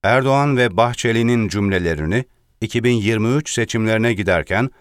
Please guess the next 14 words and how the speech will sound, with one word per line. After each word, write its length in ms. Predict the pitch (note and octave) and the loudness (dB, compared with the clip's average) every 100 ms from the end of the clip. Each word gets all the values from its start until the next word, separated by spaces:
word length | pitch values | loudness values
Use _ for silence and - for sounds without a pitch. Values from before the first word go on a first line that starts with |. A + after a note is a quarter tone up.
| _ _ - | _ _ -8
beka 420 | D2+ G#2 A#2+ C3 | -4 -2 -2 -2
tartışmasının 800 | C3 A2+ A2 G#2 G#2 F#2+ A2+ C3 | -2 -4 -4 -6 -6 -2 -2 0
canlandırılması 840 | G#2+ G#2 G#2+ G#2+ G#2 G#2+ A2 A2 C3+ | 0 0 2 0 0 0 0 0 0
olarak 380 | G#2+ G2 F#2+ | 2 2 0
görenler 460 | G#2 G2 F#2+ F#2 C3 | -2 0 0 0 0
olabilir. 560 | G#2+ G2+ F2 C#2 - - _ _ _ _ _ - | 0 0 -2 -6 -12 -18 _ _ _ _ _ -2
Ancak 560 | F#2+ D#2 E2+ B2 - _ _ _ - | -2 0 -2 -4 -6 _ _ _ -6
iktidarı 720 | A2 - A#2 A2+ A2+ C3 A#2+ | -6 -4 0 2 2 0 0
değiştirmekten 920 | G2 G#2 G2+ - G2 G2 - G2+ F2 D2 | 0 0 -2 -2 0 -2 -2 -2 -2 -2
değil, 280 | F2+ A#2+ C#3+ _ _ - | -2 -2 -4 _ _ -12
devirmekten 800 | D#2 G#2 G#2+ A#2 A#2+ - C#3 D3+ | -2 0 2 2 0 0 -2 0
bahseden 460 | C3 G#2+ A#2 A2 G#2+ | 0 0 -2 0 0
muhalefet 600 | F#2 G2+ G2+ F#2+ C3 G2 | 0 2 0 0 -4 -2
liderleri 760 | F#2+ F2+ F2+ E2 D2+ E2 C#3 | -2 0 0 0 -2 -2 -2